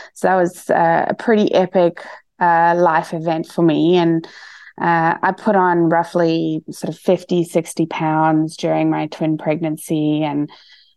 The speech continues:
um, I think when we met, I was still holding on to, you know, roughly thirty of those pounds. And, um,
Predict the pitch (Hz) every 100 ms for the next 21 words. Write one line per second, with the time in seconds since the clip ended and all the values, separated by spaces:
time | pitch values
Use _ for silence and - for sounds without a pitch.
0 | - 160 156 - 175 - 208 196 180 180
1 | 185 180 175 180 - 165 160 165 - 175
2 | 160 165 165 165 160 160 160 - 160 156
3 | 151 151 - _ - 170 156 151 170 -
4 | 175 - 185 170 175 170 160 165 160 165
5 | - 165 170 185 233 247 - 151 151 156
6 | 156 151 160